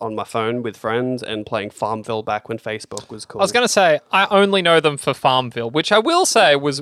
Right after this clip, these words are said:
Speaker 2: revolutionary. Do you remember the
Speaker 1: For its
Speaker 2: fucking
Speaker 1: time, dude, yeah.
Speaker 2: the insider trading that went on in our share house, like, where we were fucking just all over each other with getting fucking sales and, what was it? You
Speaker 1: Oh,
Speaker 2: know, you
Speaker 1: dude,
Speaker 2: needed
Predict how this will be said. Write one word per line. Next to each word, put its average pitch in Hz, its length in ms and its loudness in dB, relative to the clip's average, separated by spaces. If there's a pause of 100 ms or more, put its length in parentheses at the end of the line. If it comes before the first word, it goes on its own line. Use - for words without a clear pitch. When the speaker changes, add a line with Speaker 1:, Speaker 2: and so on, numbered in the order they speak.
(100)
Speaker 2:
revolutionary. 135 1200 -2
Do 170 100 -8
you 220 80 0
remember 208 300 0
the 165 100 -4
Speaker 1:
For 147 220 4
its 147 80 0
Speaker 2:
fucking 139 80 -6
Speaker 1:
time, 110 280 -6
dude, 95 320 -12
yeah. 113 220 -8 (380)
Speaker 2:
the 180 180 -8
insider 180 480 2
trading 151 540 -2
that 147 100 -4
went 139 160 0
on 139 140 -2
in 135 100 -4
our 131 220 -2
share 139 320 -2
house, 156 400 -2
like, 139 180 -2
where 135 140 0
we 131 80 -4
were 131 100 -4
fucking 127 680 -10
just - 440 -8 (280)
all 135 260 0
over 123 340 -4
each 107 200 -12
other 113 320 -12
with 123 260 -10 (460)
getting 117 400 -6
fucking 113 400 -14
sales 120 680 -6
and, 120 160 -16
what 220 160 4
was 214 140 4
it? 185 60 0
You 165 40 2
Speaker 1:
Oh, 151 120 6
Speaker 2:
know, 208 60 4
you 156 120 4
Speaker 1:
dude, 127 80 4
Speaker 2:
needed 208 280 0